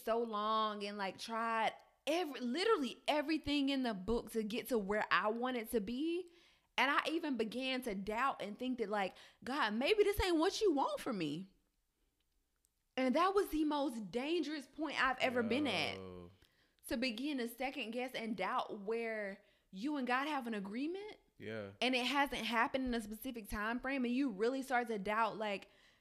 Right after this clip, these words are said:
Speaker 1: "Okay, God, maybe this ain't it." That was the most dangerous point I've ever been at.
Speaker 2: That's crazy.
Speaker 1: Because I'm just like,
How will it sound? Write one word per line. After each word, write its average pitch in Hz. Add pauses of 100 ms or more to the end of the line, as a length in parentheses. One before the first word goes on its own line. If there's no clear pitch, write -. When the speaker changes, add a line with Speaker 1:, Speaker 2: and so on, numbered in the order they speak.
(360)
Speaker 1:
"Okay, 311
God, 214
maybe 302
this 339
ain't 285
it." 311 (1080)
That 330
was 381
the 330
most 302
dangerous 262
point 269
I've 254
ever 214
been 214
at. - (840)
Speaker 2:
That's - (520)
crazy. 196
Speaker 1:
Because 269
I'm 285
just 277
like, 262